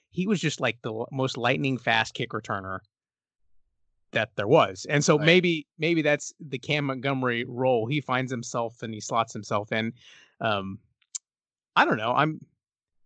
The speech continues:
Speaker 1: I'm more guarded about that because we've seen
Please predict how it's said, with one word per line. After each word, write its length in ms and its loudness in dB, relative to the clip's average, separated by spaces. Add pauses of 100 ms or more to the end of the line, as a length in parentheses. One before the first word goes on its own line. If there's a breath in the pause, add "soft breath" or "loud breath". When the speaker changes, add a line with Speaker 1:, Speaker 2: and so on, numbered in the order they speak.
(180)
Speaker 1:
I'm 140 4
more 220 6
guarded 420 4
about 280 6
that 240 4
because 320 -12
we've 180 -10
seen 500 -10